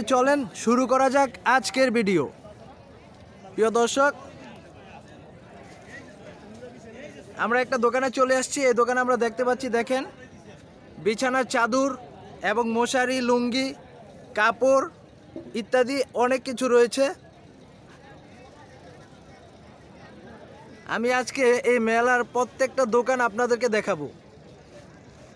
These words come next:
তাই সবাই আমার পাশে থাকবেন। প্রিয় দর্শক, এখানে আমরা দেখতে পাচ্ছি পর্দা রয়েছে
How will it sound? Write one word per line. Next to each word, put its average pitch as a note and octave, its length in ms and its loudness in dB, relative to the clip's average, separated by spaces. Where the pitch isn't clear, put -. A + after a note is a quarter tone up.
তাই F#3+ 240 -4
সবাই A#3 240 2
আমার A#3+ 200 2
পাশে A#3 240 -2
থাকবেন। D#3 280 -4
প্রিয় A#3+ 160 2
দর্শক, C#4 360 2
এখানে B3+ 260 0
আমরা C4 220 0
দেখতে B3 240 0
পাচ্ছি B3+ 260 0
পর্দা G#3+ 320 4
রয়েছে C4 380 4